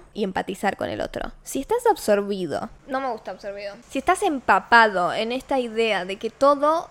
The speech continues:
tiene que ver con vos, entonces no podés ni comprender al otro, ni ayudarlo, ni ver la situación con claridad, porque est-, estás poniendo el foco en otro lado que encima es inexistente, y la otra persona está ahí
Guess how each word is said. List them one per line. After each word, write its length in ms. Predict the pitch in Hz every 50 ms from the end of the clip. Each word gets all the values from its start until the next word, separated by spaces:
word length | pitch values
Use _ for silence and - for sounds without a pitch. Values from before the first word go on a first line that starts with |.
| - - _
tiene 260 | - 254 247 254 247 233
que 80 | 226
ver 160 | 226 240 247 247
con 220 | 262 247 240 226
vos, 300 | 202 208 226 269 - - - -
entonces 480 | - 247 247 - 320 339 339 359 330
no 180 | 294 277 269 262
podés 460 | 285 262 247 220 208 - - - - _
ni 180 | 254 247 247 240
comprender 680 | - 254 233 233 233 - 240 233 233 240 262 311 381
al 140 | 440 381 339
otro, 320 | 311 330 320 - 370 381 403 466 466 - - - - - - - - _ _ -
ni 300 | - 226 226 226 226 220
ayudarlo, 880 | 214 220 220 - - 208 208 226 254 302 339 370 359 359 370 381 381 370 - - _ _
ni 200 | - 233 233 240
ver 120 | 254 294
la 120 | 330 339 311
situación 420 | 285 233 226 220 233 247 262 285
con 140 | 294 285 262
claridad, 500 | 247 226 220 208 214 214 240 277 294 247 -
porque 280 | 208 202 208 - 220
est-, 240 | 214 - - _ - - -
estás 540 | - 233 233 - - 285 311 339 - - 339 311 _ _ _ _
poniendo 300 | 262 240 240 254 277 285
el 80 | 277
foco 400 | - - 294 285 302 302 - - - - _
en 140 | - 233 233 247
otro 200 | 247 262 269 262
lado 380 | 269 277 277 285 302 320 320
que 180 | 320 - 226 208
encima 260 | 208 202 226 254 269
es 80 | - -
inexistente, 1080 | 240 208 196 - - - - - _ - 254 254 254 240 220 - 214 220 277 311 - _ - - - - - -
y 120 | - 233
la 80 | 240 269
otra 120 | 302 311
persona 300 | 262 269 262 311 359 415
está 180 | 370 - - 240
ahí 160 | 240 311 349